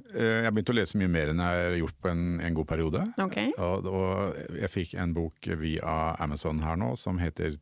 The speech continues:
Speaker 1: Tinderbox. Det er historien om H B O.
Speaker 2: Og jeg er
Speaker 1: Og
Speaker 2: ikke om Tinder som i datingappen?
Speaker 1: Nei.
Speaker 2: Nei.
Speaker 1: Nei, den kan du fortelle om etterpå.
Speaker 2: Ja.
Speaker 1: Eh, nei, det er en tjukk bok, svært verk.
Speaker 2: Mhm.
Speaker 1: Jeg tror det blir et sånn standardverk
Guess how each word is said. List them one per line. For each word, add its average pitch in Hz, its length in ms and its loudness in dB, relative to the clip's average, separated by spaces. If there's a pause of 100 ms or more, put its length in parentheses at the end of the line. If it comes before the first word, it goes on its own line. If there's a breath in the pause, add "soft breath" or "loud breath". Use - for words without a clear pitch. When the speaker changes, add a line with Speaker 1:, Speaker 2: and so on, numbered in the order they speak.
Speaker 1:
Tinderbox. 73 680 -4
Det 82 100 0
er 85 80 0
historien 80 320 -2
om 82 120 -2 (200)
H 85 260 -4
B 87 140 2
O. 139 80 0 (920 loud breath)
Speaker 2:
Og - 80 -6
jeg 247 80 6
er 233 80 2
Speaker 1:
Og 220 60 0
Speaker 2:
ikke 262 100 0
om 403 160 0
Tinder 175 400 0
som 180 160 -2
i 180 60 -2
datingappen? 180 640 -2 (160)
Speaker 1:
Nei. 80 80 2 (160)
Speaker 2:
Nei. 285 220 2 (200)
Speaker 1:
Nei, 87 120 -2 (180)
den 85 100 -4
kan 87 140 -4
du 80 80 -2
fortelle 82 240 -6
om 82 80 -2
etterpå. - 260 -6
Speaker 2:
Ja. 208 140 0 (260)
Speaker 1:
Eh, 98 1000 4 (160)
nei, 104 320 2
det 120 80 2
er 131 80 0
en - 480 -10
tjukk - 640 -4
bok, 139 380 -2 (180)
svært 113 460 0
verk. 156 320 0
Speaker 2:
Mhm. 226 240 4
Speaker 1:
Jeg - 100 -2
tror 107 240 2
det 117 60 2 (180)
blir 98 140 0
et - 80 -2
sånn 98 100 2
standardverk 85 560 0